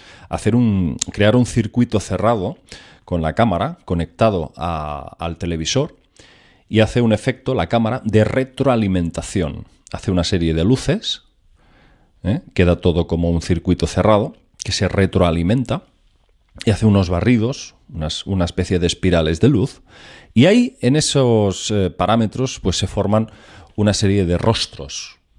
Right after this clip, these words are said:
¿eh? Una, por eso se llaman psicoimágenes. Pero ese es otro tema, otro tema que hablaremos en otros vídeos. Eh,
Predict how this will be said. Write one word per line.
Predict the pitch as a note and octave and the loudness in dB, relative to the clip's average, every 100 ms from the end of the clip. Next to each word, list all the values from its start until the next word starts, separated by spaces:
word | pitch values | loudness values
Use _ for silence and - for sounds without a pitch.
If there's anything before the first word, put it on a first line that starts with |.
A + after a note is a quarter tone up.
| _ | _
¿eh? | E2+ B2+ - | -6 -6 -6
Una, | E2+ | -8
por | - E2+ | -6 -6
eso | - | -4
se | F#2 D#2 | -6 -2
llaman | F2+ G#2 - | 0 0 -2
psicoimágenes. | - - C#3+ - - A#2 G2 G2 - C2+ C2+ - - - - - - - - | -6 -6 -2 -2 -2 0 -2 -2 -6 -10 -10 -12 -14 -18 -16 -18 -20 -20 -4
Pero | - A2 | 2 4
ese | B2 D#3+ | 6 4
es | - | 2
otro | B2 G2 - | 0 -2 -4
tema, | D2 C#2+ | -8 -10
otro | - - E2+ | -14 -10 -2
tema | A2 B2 C3+ | 0 2 0
que | - | -4
hablaremos | D#2 D#2 D#2+ F#2 G#2+ A2+ - - | -6 -4 -4 -4 -2 -4 -6 -12
en | F2 E2+ | -12 -8
otros | F#2+ - A2 E2+ | -6 -2 -2 -2
vídeos. | F#2+ D#2 C#2+ C#2+ - _ - - - - _ | -6 -6 -10 -12 -16 _ -20 -20 -20 -20 _
Eh, | G#2 G#2+ G2+ G2 - | 2 4 4 2 0